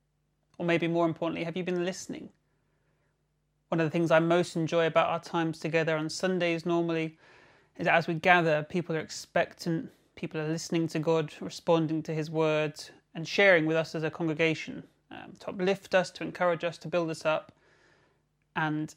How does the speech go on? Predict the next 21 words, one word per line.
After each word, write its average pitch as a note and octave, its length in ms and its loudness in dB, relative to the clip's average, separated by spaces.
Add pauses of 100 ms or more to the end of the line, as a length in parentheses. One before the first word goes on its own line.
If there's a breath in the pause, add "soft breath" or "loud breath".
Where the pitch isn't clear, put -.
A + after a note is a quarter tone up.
that's E3 180 2
something E3+ 180 0
we E3 100 2
haven't F3+ 260 0 (280)
really G3 320 2
had E3+ 200 0
too - 140 -4
much G3+ 260 -2
of D#3 160 -2
lately, E3+ 560 -2 (160)
um, E3 340 -6
in F3 80 -6
a E3 40 -8
public - 440 -2
way. F3 260 2 (800 soft breath)
And G3 140 -2
so A3+ 100 2
I A#3 80 6
want A#3 220 0
to - 120 -2
ask - 440 2